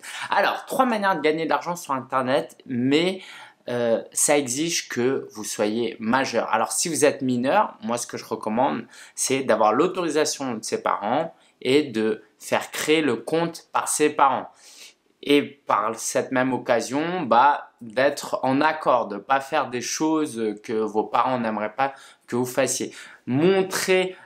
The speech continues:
euh, cette vidéo peut-être à vos parents, montrez concrètement comment gagner de l'argent sur Internet,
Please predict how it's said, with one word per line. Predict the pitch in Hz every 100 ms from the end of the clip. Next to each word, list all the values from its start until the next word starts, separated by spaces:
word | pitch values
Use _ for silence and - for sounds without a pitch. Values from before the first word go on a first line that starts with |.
| -
euh, | 120 117 113
cette | - 147 127
vidéo | 147 131 139 165
peut-être | 233 151 147 156 156 147
à |
vos | 131 131
parents, | 156 151 190 185
montrez | 147 165 170 - 185 -
concrètement | 214 208 - 196 196 190 185
comment | 180 156 147 143
gagner | 123 139 139
de | 123
l'argent | 123 123 123
sur | 123 -
Internet, | 110 104 110 117 165 208